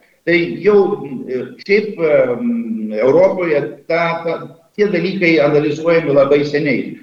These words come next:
Ir iš tikrųjų, Dalia gerai pastebėjo, kad mobingas yra ilgalaikis, e, procesas, kitaip sakant, jisai trunkantis nuo trijų mėnesių iki pusės metų ir kiekvieną dieną dar ir sistemingai išsirinkus auką, dažniausiai tai būna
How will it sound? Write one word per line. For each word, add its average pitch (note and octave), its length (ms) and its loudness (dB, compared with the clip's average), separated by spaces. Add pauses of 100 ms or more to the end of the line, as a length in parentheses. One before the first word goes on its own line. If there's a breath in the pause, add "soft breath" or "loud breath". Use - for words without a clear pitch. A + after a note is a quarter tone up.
Ir D#3 180 -2
iš - 100 -2
tikrųjų, E3+ 300 4
Dalia D3 240 4
gerai D3+ 180 2
pastebėjo, C#3+ 560 0
kad C#3+ 160 -4
mobingas C#3+ 480 -2
yra C3 220 0 (360 soft breath)
ilgalaikis, D#3+ 840 2
e, A2+ 240 0 (200)
procesas, B2+ 560 -2
kitaip D3 300 -2
sakant, C#3 440 0
jisai C3+ 260 -6
trunkantis D3 640 0 (140)
nuo D3 180 0
trijų D#3 260 0
mėnesių C#3 320 2
iki C3 200 -2
pusės C#3 360 0
metų D3 380 0
ir A2+ 100 -2
kiekvieną C#3 480 2
dieną E3+ 400 2
dar A#2 220 2 (140 loud breath)
ir D3+ 180 -4
sistemingai C#3 760 0 (240)
išsirinkus D3 640 -4
auką, E3 400 4
dažniausiai C#3 480 -4
tai C3+ 140 -4
būna B2+ 240 -2